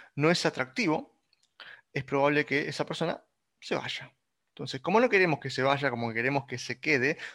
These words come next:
porque los dos pilares para hacer marketing en redes sociales, para mí al menos son, o para crecer en redes sociales, después viene toda la parte de vender, pero para poder crecer en redes sociales, los dos pilares son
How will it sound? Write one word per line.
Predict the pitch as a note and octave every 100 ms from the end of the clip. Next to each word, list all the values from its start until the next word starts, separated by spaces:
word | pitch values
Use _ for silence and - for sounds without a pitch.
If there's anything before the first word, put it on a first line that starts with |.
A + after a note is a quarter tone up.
| -
porque | B2+ A#2+
los | A#2
dos | C3+ F3
pilares | - C3+ C3+ A#2
para | - A2+
hacer | - A#2+
marketing | B2+ A#2 A2
en | A#2
redes | A#2+ -
sociales, | - C#3 B2 - - - _ _ _ _
para | B2 A#2+
mí | C3 C3
al | C3
menos | C#3 B2+
son, | B2+ A#2+ - _ - - -
o | A2+
para | A2+ A#2
crecer | A2+ - D#3
en | C3
redes | B2+
sociales, | A#2+ C#3 C3+ C3+
después | B2 B2
viene | B2 A2+
toda | B2
la | A#2
parte | B2 A#2 A2+
de |
vender, | A2+ A#2+ G#2+ -
pero | A2
para | A2
poder | B2+ C#3
crecer | C3+ B2+ C3+
en |
redes | B2+
sociales, | B2+ C3+ D#3 F3+ - - - - - - _
los | B2
dos | C3+
pilares | D3 E3 D#3+
son | C#3 A#2+